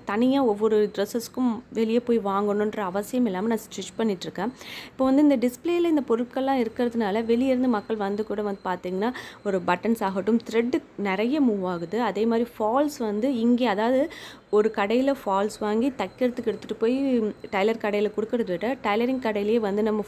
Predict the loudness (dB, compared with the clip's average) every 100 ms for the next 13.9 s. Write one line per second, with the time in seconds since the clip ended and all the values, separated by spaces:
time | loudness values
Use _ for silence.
0 | -2 0 0 -2 -2 0 0 2 2 0
1 | -10 -6 -6 -6 -6 -4 -2 -2 -4 -4
2 | -4 -2 -2 0 0 0 0 0 2 2
3 | 0 -4 -6 -4 0 0 0 -4 -6 -2
4 | 2 2 2 2 0 -2 -2 -2 -4 -6
5 | -6 -8 -6 -6 -8 -18 -20 _ _ _
6 | -20 -20 -6 0 2 4 4 4 2 -2
7 | -6 -6 -6 -2 0 2 2 0 -8 -10
8 | -4 0 0 -2 -6 -6 -6 -4 -2 0
9 | 0 -2 -4 -4 -4 -4 -6 -4 -2 -4
10 | -2 -4 -4 -4 -2 2 2 0 -2 0
11 | 4 4 0 -6 -8 -6 -4 -4 -4 -4
12 | -4 -4 -4 -4 -2 0 2 0 0 0
13 | 2 2 -4 -8 -6 -6 -4 -4